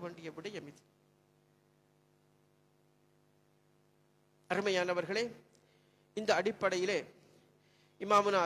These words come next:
திருமிதி ரஹ்மஹுல்லாஹ் அவர்கள் தொடர்ந்து இன்னும் வரை மிக முக்கியமான ஒரு தகவலை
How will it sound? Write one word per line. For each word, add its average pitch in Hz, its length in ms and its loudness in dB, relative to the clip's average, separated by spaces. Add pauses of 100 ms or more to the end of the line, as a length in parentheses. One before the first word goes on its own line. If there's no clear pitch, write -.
(100)
திருமிதி 226 380 2
ரஹ்மஹுல்லாஹ் 180 600 -2
அவர்கள் 180 320 -4 (880)
தொடர்ந்து 202 420 4 (480)
இன்னும் 226 200 2
வரை 202 200 0
மிக 180 180 -6
முக்கியமான 208 440 0 (100)
ஒரு 170 100 0 (100)
தகவலை 202 360 2